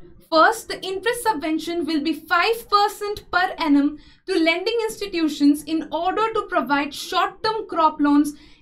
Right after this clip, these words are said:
and short-term loans for allied activities. The interest subvention scheme will be available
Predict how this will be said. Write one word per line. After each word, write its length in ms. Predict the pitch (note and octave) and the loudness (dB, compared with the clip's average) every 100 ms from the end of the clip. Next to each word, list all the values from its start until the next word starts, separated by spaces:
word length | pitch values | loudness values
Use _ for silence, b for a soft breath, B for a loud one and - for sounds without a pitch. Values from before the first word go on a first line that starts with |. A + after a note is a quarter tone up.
| - | -2
and 260 | F#4+ A4 | 2 2
short-term 600 | A#4+ G4+ F4+ - G#4 G4+ D#4 | 0 -2 -2 -2 -4 0 0
loans 280 | D4+ D4+ | 2 0
for 160 | - D#4 | -4 -6
allied 400 | - C#4 C4 C4+ | -4 -2 -2 -2
activities. 680 | C#4 - C#4+ C#4+ D#4 F#4 - b b b _ _ - | -4 -4 -4 -4 -4 -6 -8 b b b _ _ -12
The 100 | - | -8
interest 400 | G4+ G4+ A#4+ A#4+ | -6 -2 0 0
subvention 500 | A#4 G4+ G#4 A4 A4+ | -2 -2 -4 -4 -6
scheme 460 | - G4+ A4 A#4 C#4+ | -6 -4 -2 -2 -2
will 200 | F4 D4 | -4 -4
be 160 | F#4+ D4+ | -4 -2
available 640 | C4 C#4+ C#4 D4+ G#4 A4 | -2 -2 -2 -2 -2 -2